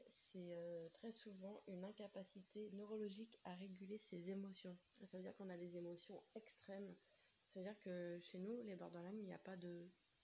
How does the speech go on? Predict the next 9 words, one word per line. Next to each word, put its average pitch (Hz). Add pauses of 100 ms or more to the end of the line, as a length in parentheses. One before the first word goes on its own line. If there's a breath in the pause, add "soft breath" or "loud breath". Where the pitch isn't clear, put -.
(320)
de 175
gris, 196
en 175
fait. 165
C'est -
soit 190 (240)
noir, 185 (160)
soit -
blanc. 170